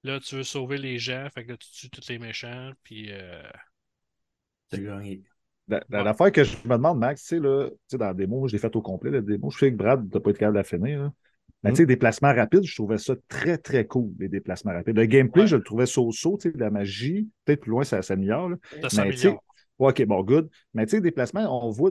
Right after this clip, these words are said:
Speaker 3: j'ai vu dans les trailers, des affaires, t'as comme des snowboards en glace, puis des affaires
Speaker 1: Mhm.
Speaker 3: de même. T'es-tu rendu là, là, à
Speaker 1: Ouais.
Speaker 3: voir si, OK, c'est-tu cool,
Speaker 1: Ouais,
Speaker 3: là, se
Speaker 1: ouais.
Speaker 3: promener ?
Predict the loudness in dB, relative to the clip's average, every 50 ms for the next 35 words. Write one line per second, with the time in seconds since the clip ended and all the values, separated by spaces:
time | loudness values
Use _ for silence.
0 | 0 -4 -8 -8 -8 -4 -2 -2 -2 -2 -2 -4 -4 -4 -2 -4 -2 -4 -4 -4
1 | -4 -6 -4 -4 0 0 0 0 2 0 0 2 2 2 0 -2 -2 -2 -2 0
2 | 0 0 0 2 2 2 2 2 0 0 -2 -2 -2 0 2 4 4 2 2 0
3 | -2 -8 -14 -16 -14 -6 -6 -6 -2 -2 -2 -2 -2 -2 -2 -4 -4 -4 -6 -6
4 | -4 -2 2 2 2 2 2 -2 -4 -4 -4 -4 -4 -4 -4 -2 -2 0 0 2
5 | 2 2 0 0 -2 -2 -2 -2 -4 -8 -10 _ -2 0 4 4 2 2 2 -4
6 | -2 4 4 4 6 6 4 4 2 2 0 0 0 -2 -2 -2 -4 -4